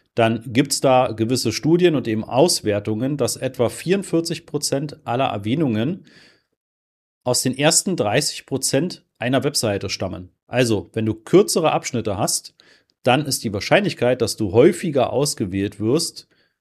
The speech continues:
größer. Ja, als wenn du einfach lange Textwüsten hast. Kurzfazit bis hierhin zu diesem Content-Chunking. Wenn du bei Google sichtbar sein willst, dann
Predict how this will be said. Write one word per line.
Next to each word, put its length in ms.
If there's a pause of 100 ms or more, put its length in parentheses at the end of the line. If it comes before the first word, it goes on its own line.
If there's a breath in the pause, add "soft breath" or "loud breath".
(140)
größer. 520 (460)
Ja, 140
als 220
wenn 160
du 80
einfach 440
lange 300
Textwüsten 760
hast. 320 (140)
Kurzfazit 680
bis 140
hierhin 520 (600)
zu 160
diesem 240
Content-Chunking. 1040
Wenn 320
du 120
bei 180
Google 340
sichtbar 340
sein 300
willst, 500
dann 420